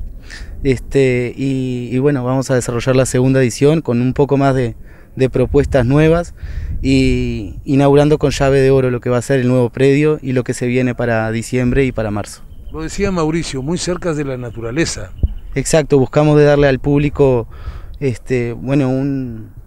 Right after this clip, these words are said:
Speaker 1: un ambiente lindo y cálido donde puedan disfrutar todos, este, para todas las edades y que puedan divertirse plenamente.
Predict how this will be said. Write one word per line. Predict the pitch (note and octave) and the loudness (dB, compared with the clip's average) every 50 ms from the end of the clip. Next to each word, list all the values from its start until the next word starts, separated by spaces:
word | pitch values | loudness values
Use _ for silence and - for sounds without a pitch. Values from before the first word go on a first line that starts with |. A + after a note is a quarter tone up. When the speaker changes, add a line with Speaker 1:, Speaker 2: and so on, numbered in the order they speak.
| - - - | -16 -10 -4
Speaker 1:
un | B2+ C3 C#3+ | 0 2 2
ambiente | C#3 C3+ C3+ C#3 D3 D3 C#3+ B2 - C3 | 4 4 4 4 4 4 2 4 2 2
lindo | A#2+ B2+ D#3 D#3+ E3 E3 D#3 D3 | 4 6 4 6 6 6 6 4
y | C3 | 4
cálido | - - C#3+ C#3+ D3+ D#3+ D3+ C#3+ C3 | 4 2 2 4 4 4 4 4 4
donde | B2+ B2 B2 B2 | 4 2 2 0
puedan | A2 - C#3+ C#3 C#3 C3 | 2 4 4 4 4 4
disfrutar | A#2+ A2 B2+ A#2+ - C3+ B2+ - | 2 -2 -4 0 0 0 0 2
todos, | - C#3+ D3+ D#3+ E3 F3 D#3+ - - - - - - - - - - - | 4 4 6 6 6 4 0 -4 -10 -16 -18 -16 -14 -12 -12 -10 -6 0
este, | C3+ C3 B2 - - - C3+ A#2+ | 2 2 2 0 0 0 0 2
para | - B2+ B2+ B2 | 4 4 2 2
todas | - - C#3+ D3 C#3 | 4 4 4 6 4
las | C3+ B2 - | 4 2 0
edades | - A#2+ B2+ C#3 D3+ E3 E3+ D#3+ - E3 | 0 2 2 4 4 4 4 2 0 -2
y | |
que | C3 C#3+ C#3 | 0 0 0
puedan | B2 - C#3 C#3+ C#3+ C#3+ C3+ C3 B2 A#2+ A2 A2 A2 - - - - - - - - - - - - - | 0 2 2 4 4 4 4 2 0 -2 -4 -6 -8 -10 -12 -12 -12 -10 -10 -10 -12 -12 -12 -14 -10 -6
divertirse | - C3+ C3+ C3+ C3+ C3+ A#2+ - C3+ C3+ B2+ - D3+ | -2 2 4 6 6 4 4 2 0 0 2 0 0
plenamente. | G#2+ B2+ B2+ B2 A2+ A2+ A2 G#2 - - | 0 2 2 2 4 2 2 0 -2 -6